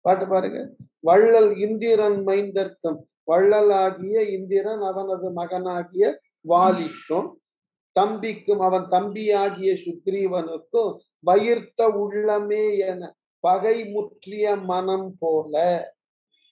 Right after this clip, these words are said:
ஒன்றின் ஒன்று அம்மரங்கள் ஒன்றை காட்டிலும் மற்றொன்று உள் வயிர்ப்பு உடையன, உள்ளே வைரம் பாய்ந்தது. எப்பொழுது இந்த இருவரிடையே பகைமையானது உறுதியாக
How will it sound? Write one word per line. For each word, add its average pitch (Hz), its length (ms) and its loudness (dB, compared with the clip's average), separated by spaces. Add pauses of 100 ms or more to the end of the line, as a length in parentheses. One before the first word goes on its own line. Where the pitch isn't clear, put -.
(200)
ஒன்றின் 226 560 0
ஒன்று 208 400 -2
அம்மரங்கள் 196 760 -2
ஒன்றை 208 540 -4
காட்டிலும் 202 560 -4
மற்றொன்று 202 880 -2 (100)
உள் 233 480 -2
வயிர்ப்பு 208 800 -2
உடையன, 185 600 -2 (140)
உள்ளே 208 520 0
வைரம் 190 640 -4
பாய்ந்தது. 170 540 -16 (1120)
எப்பொழுது 202 920 4 (120)
இந்த 196 220 -2
இருவரிடையே 208 960 0
பகைமையானது 202 1040 -4
உறுதியாக 208 920 -2